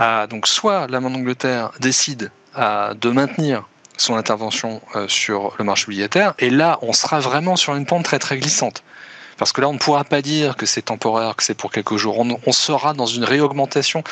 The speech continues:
cette fois-ci assez visible, euh, de la taille, euh, des bilans de la Banque d'Angleterre. Ou alors, la Banque d'Angleterre dit, « Écoutez, non, je vous avais donné jusqu'à quatorze octobre, euh, pour changer le fusil d'épaule, vous ne l'avez pas fait, vous êtes tout seul. »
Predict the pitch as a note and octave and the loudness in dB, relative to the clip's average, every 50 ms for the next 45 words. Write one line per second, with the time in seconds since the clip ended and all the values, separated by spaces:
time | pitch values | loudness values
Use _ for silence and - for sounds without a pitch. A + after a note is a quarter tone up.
0 | - - - - - - B2 - - - - - - D3 C3 B2 - B2 A#2 B2 | -10 -10 -6 -2 -2 -2 0 2 2 2 2 4 2 2 2 2 0 -2 -4 -2
1 | A#2+ A2+ A2+ A2 G#2 G2+ G2+ - B2 A2+ G2+ G#2+ G#2 G#2 G2+ - A2 G#2+ G#2 G2+ | -2 0 0 -2 -2 -4 -6 -6 -4 -4 -2 0 0 0 0 0 0 0 0 -2
2 | G2+ - G#2+ G2+ G2 F#2 G2 G2 G2+ G2+ G#2+ G#2 A2 G#2+ G2 G2 G2+ G2 F#2+ G2+ | -2 -2 -2 0 0 0 -2 -2 -2 -2 0 0 0 0 -2 -2 -2 -2 -2 -2
3 | A2 - - G3+ G#3+ - - - - - - - - - C#3 C3+ C3+ C3 C3+ C3+ | -2 0 0 0 0 0 -4 -4 -4 -4 -4 -4 -2 2 4 4 6 6 4 4
4 | D#3 G3 G#3+ F3+ C#3 C3+ C3 B2+ B2 A#2 A2+ A2+ - A#2+ G#2+ G#2 G#2+ G2+ G2 - | 4 4 2 2 2 0 0 0 0 -2 -2 0 2 0 0 0 -2 -4 -4 -4
5 | - - - G#2 A#2 C#3+ F#3+ A3+ A3+ - B2 G#2+ G#2+ G#2 A2+ - A#2+ A#2 A#2+ A#2+ | -4 -2 0 0 2 4 4 2 2 0 0 0 0 2 2 2 2 2 2 2
6 | - - A#2 G2+ - A#2 - - A2 - A#2 G#2+ - - C3 B2 A#2 A2 F#2+ - | 2 0 0 0 0 0 0 0 0 0 -2 -2 0 0 0 0 0 0 -4 -4
7 | - A2 G2+ G#2+ - - - B2+ A#2 G2 G2+ F#2+ - - G#2+ G#2+ - - G2+ F#2+ | -4 -4 -4 -4 -4 -2 0 2 2 2 2 0 0 0 -2 -4 -4 -4 -4 -2
8 | G2+ G#2+ G#2+ - G#3+ G#3 F#3 D3+ C3+ A#2 A2 A2 A2 - A#2+ A2 - - G#3 G3+ | -2 -2 2 2 2 2 4 2 2 4 4 2 4 2 2 2 2 2 2 2
9 | - - B2 A#2+ D3 E3+ - - - D#3 - - B2+ G#2+ | 2 0 2 2 2 0 0 0 0 0 0 0 0 -2